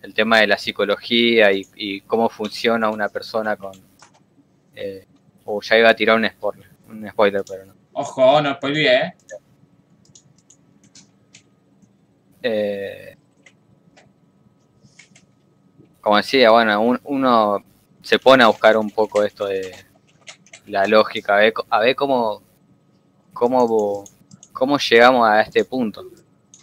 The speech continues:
Speaker 1: ¿Cómo
Speaker 2: Ajá.
Speaker 1: es posible que, que, que la película haya llegado a esto? Eh, y por, y por qué esa, esa resolución llega tan tarde. Eh, no para nosotros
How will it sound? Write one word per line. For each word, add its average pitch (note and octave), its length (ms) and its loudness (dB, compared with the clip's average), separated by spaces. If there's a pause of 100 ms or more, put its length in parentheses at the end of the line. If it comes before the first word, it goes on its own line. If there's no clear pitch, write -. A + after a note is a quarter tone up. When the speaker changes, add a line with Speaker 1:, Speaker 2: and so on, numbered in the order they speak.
(440)
Speaker 1:
¿Cómo A#2+ 180 0
Speaker 2:
Ajá. B2+ 80 0
Speaker 1:
es - 60 -10
posible A#2+ 360 0
que, G#2 320 2
que, G2 560 -10
que G#2 120 -8
la G2 100 -4
película A2 480 -2
haya G#2+ 220 -4
llegado G#2+ 400 2
a A2 100 4
esto? - 180 -6 (2000)
Eh, G2 540 -14 (640)
y A2 100 -4
por, G#2+ 320 -4
y A#2+ 100 -6
por G#2+ 220 -4
qué A#2 120 4
esa, G2+ 760 2 (260)
esa A2+ 320 -2
resolución G#2+ 680 -2
llega G#2+ 320 2
tan G#2 180 -2
tarde. G#2+ 380 2 (1600)
Eh, F#2+ 280 -12 (380)
no C3 220 4
para A#2+ 200 6
nosotros G2+ 600 0